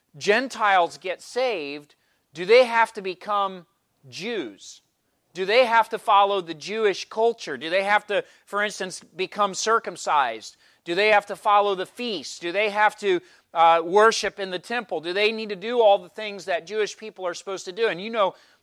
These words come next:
that Paul, by the inspiration of the Holy Spirit, wrote the book of Galatians, and he also speaks about it in the book of Colossians, and I believe he wrote the book of Hebrews, and he addresses these things, these issues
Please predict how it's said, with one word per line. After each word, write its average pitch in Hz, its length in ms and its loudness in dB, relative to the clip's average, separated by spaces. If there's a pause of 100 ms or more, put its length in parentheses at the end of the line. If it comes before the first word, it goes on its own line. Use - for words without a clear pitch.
that 180 240 0
Paul, 214 520 6
by 180 180 -2
the 170 140 -6
inspiration 190 480 -10
of 165 40 -20
the 156 80 -12
Holy 185 240 -6
Spirit, 233 400 -2
wrote 185 200 -4
the 190 80 -16
book 185 200 -12
of 156 160 -14
Galatians, 190 960 -8 (420)
and 170 160 -6
he 190 140 -4
also 185 320 2
speaks 208 340 -12
about 185 240 -4
it 180 100 -8
in 175 60 -14
the 175 80 -12
book 190 200 -10
of 175 100 -16
Colossians, 190 840 -2
and 156 100 -6
I 190 140 0
believe 190 280 -4
he 185 140 -14
wrote 185 220 -4
the 185 80 -14
book 170 180 -12
of 147 100 -20
Hebrews, 202 760 -4 (360)
and 185 120 -2
he 214 200 -2
addresses 196 640 -2
these 202 320 -12
things, 247 320 -10
these 180 260 -12
issues 202 600 -4